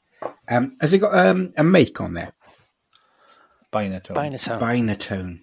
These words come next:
Speaker 1: The famous Binatone. See, that's gonna be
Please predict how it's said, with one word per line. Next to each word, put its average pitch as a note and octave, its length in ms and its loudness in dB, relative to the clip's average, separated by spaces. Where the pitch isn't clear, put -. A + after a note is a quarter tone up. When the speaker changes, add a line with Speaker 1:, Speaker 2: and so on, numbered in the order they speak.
Speaker 1:
The G2 80 -12
famous G#2+ 580 -4
Binatone. F2+ 960 -8
See, G#2 280 -10
that's - 400 -2
gonna A2 240 -2
be F2 540 -6